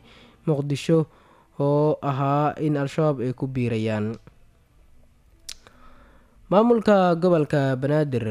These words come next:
ayaa waxa ay sheegeen in bajaajleyda aan laga qaadi karin lacaga dhaafsiisan, een, wixii sharciga ahaa ee ku waajibay ama loogu talagalay.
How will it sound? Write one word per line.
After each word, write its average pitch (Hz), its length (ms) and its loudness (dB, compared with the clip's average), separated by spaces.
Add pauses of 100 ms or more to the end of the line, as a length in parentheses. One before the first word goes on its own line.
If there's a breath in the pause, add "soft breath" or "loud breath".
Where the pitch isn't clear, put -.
(140)
ayaa 123 320 0
waxa 139 560 0
ay 135 160 -2
sheegeen 135 480 -2
in 147 160 0
bajaajleyda 139 640 -2
aan 127 80 -6
laga 139 320 -4
qaadi 143 320 -4
karin 143 240 -4
lacaga 135 400 -2
dhaafsiisan, 143 960 -2
een, 143 640 0
wixii 156 320 -2
sharciga 147 480 0
ahaa 147 320 0
ee 147 160 2
ku 180 160 -2
waajibay 147 400 0
ama 147 160 -2
loogu 151 260 0
talagalay. 143 540 -2